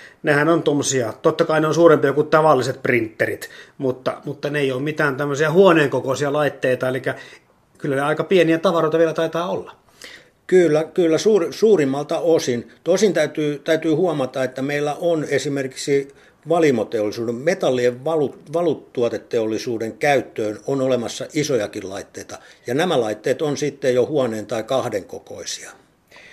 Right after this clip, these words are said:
Speaker 1: No tuo kapasiteetti kiinnostaa. Yhden, ö, Yle-lokon tulostamiseen taisi mennä. Se oli semmoinen kymmenen kertaa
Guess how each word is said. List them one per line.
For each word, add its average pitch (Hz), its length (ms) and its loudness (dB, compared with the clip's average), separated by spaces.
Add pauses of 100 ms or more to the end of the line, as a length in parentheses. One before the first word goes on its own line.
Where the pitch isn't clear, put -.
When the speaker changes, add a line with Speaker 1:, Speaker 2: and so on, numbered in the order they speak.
(220)
Speaker 1:
No 139 120 -2
tuo 165 160 6
kapasiteetti 135 680 0
kiinnostaa. 110 800 -8
Yhden, 151 440 -2
ö, 131 420 -4 (380)
Yle-lokon 131 760 4 (160)
tulostamiseen 123 640 -2
taisi 123 320 -6
mennä. 120 440 -12 (720)
Se - 120 -14
oli 120 140 -10
semmoinen 123 320 -12 (200)
kymmenen 127 540 -2
kertaa 120 840 -10